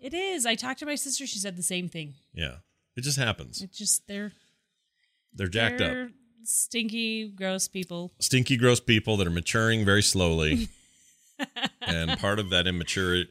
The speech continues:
Speaker 2: uh, immaturity is leaving a box of ancient wings that are gonna stink up this place. And also, if the dogs got a hold of 'em, it was on the floor, they're gonna choke.
Speaker 1: Oh, gosh, that's not good.
Speaker 2: They'll choke on
Speaker 1: Okay.
Speaker 2: those bones, and they'll have rancid
Speaker 1: We'll have
Speaker 2: meat.
Speaker 1: a conversation today.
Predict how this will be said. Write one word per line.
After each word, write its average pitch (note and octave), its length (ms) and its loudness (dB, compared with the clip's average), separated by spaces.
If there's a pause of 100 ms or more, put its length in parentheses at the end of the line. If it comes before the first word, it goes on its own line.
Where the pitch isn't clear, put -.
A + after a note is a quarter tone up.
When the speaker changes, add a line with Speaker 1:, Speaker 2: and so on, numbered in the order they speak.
Speaker 2:
uh, F#2 40 -4
immaturity F#2 680 2
is F2 140 0
leaving E2+ 280 0
a E2 60 2
box D#2 340 0
of D#2 120 -8 (100)
ancient F2 400 4
wings D2+ 600 0 (320)
that E2+ 200 -2
are D#2 240 0
gonna D2+ 200 -4
stink F2 320 -2
up F2 100 -4
this - 140 -8
place. C#2+ 480 -6
And G#2+ 120 0
also, C#3+ 260 2
if C3+ 80 -4
the B2 60 -6
dogs D3 340 -2
got A#2 140 -4
a G#2+ 40 -2
hold G#2+ 180 -2
of G#2 60 -2
'em, B2 100 -4
it A2+ 60 -8
was A2 100 -4
on C3 100 -4
the B2 60 -6
floor, C#3 340 -6 (360)
they're D#3 100 -6
gonna G#3+ 240 0
choke. G3+ 280 2
Speaker 1:
Oh, E3+ 240 -6 (200)
gosh, D3 260 -16
that's - 240 -18
not - 160 -20
good. - 140 -20
Speaker 2:
They'll C3+ 120 0
choke F3+ 280 0
on D3+ 40 2
Speaker 1:
Okay. A#2+ 80 2
Speaker 2:
those A2 120 4
bones, F#2 320 2
and D3 240 2
they'll D#3 80 6
have C3+ 240 6
rancid B2 300 4
Speaker 1:
We'll C4+ 80 4
have A3+ 140 6
Speaker 2:
meat. G3+ 40 2
Speaker 1:
a F#3+ 40 -2
conversation F3 680 -6
today. D3+ 380 -6